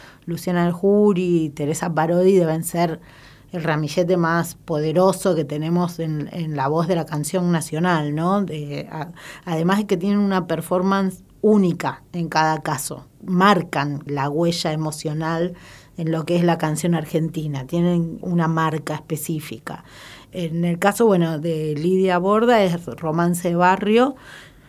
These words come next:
Lo traje porque, mm, eh, en este álbum que sacó Aqua Records llamado Mansi, Caminos de Barro y Pampa, que lo pueden escuchar en Spotify,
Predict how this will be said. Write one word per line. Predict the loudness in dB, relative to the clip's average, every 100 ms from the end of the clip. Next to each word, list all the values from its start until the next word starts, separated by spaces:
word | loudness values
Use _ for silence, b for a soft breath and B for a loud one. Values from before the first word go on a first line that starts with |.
| B
Lo | 0 0
traje | 4 2 4
porque, | 4 4 2 4 4 4
mm, | 4 4 2 -2 -10 -20 -8
eh, | -6 -4 -4
en | -2
este | -2 2 4
álbum | 6 6 4 4 4 2
que | -2
sacó | -6 -4 0 2 4 4 2 -2 -6
Aqua | -6 0 0
Records | 2 0 2 0 0 -2
llamado | -4 -2 0 2
Mansi, | 4 2 2 -2
Caminos | -4 -2 -2 0
de | -2
Barro | 0 0 0 0
y | 0
Pampa, | 2 2 2 0
que | -2
lo | -4
pueden | -2 -2 -2
escuchar | -2 -6 -6 -4
en | -6
Spotify, | -4 -2 -2 -2 -4 0 0